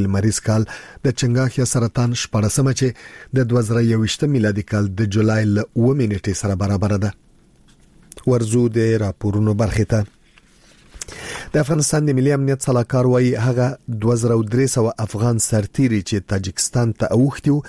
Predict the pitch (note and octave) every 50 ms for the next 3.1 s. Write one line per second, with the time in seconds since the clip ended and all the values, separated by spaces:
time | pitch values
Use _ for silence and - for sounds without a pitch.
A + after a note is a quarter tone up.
0 | - - - - - A#2+ C#3 C3 A#2 - G2+ F2+ G2 G2 - - G2 G2+ G2+ G2+
1 | G2+ F#2+ F#2 - - C#3 C#3 B2 G#2 G2+ G2+ G2 F2+ E2+ - - A2 G#2 G#2+ A2
2 | - - - A2 A2+ B2 C#3+ C3+ - A2 - G#2 F#2+ G2+ G2+ G2+ - A2+ G#2 G2+
3 | G2 G#2